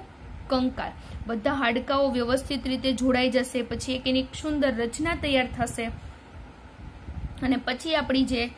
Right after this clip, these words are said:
સ્કિન, જેને આપણે ચામડીઓ કહીએ છીએ, બરાબર?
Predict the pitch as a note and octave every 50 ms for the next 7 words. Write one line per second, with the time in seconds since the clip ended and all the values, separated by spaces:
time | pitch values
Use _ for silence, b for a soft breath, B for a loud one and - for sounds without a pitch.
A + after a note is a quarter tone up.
0 | - - - - - - - - - D4+ C#4+ A#3+ - - - - - - - -
1 | C4 B3 A3 G#3+ G#3 A3+ A#3 A3+ - - C4+ B3+ B3+ B3+ A#3+ A#3 A3 G3+ F#3+ F#3
2 | - G3 G#3 G3 F#3+ - - - C#4 C4 - - - - - - - - - B3+
3 | D4 E4+ F#4+ G#4+